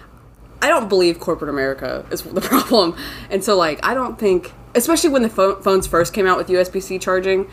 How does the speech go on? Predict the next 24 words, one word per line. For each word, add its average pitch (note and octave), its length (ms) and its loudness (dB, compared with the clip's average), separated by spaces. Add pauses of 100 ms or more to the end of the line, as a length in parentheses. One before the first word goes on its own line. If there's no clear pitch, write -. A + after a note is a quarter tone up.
(160)
and D#3 120 -4
they D#3 80 0
didn't, D#3+ 300 0 (640)
they E3+ 100 2
were E3 100 0
just D#3 120 -6
like, C#3 240 -6
"Nope, B3 260 -2
you F3 60 -12
gotta F#3+ 200 2
go F#3+ 100 0
buy F#3+ 140 -2
your F#3 180 4
own." E3 400 0
I E3+ 120 -2
think F#3+ 240 2
that E3+ 140 2
was, D3+ 480 -4 (500)
I, E3+ 140 0
that's F3 240 -2
gotta D#3+ 220 2
be C#3 100 0
a B2+ 60 2
ploy. B2 440 0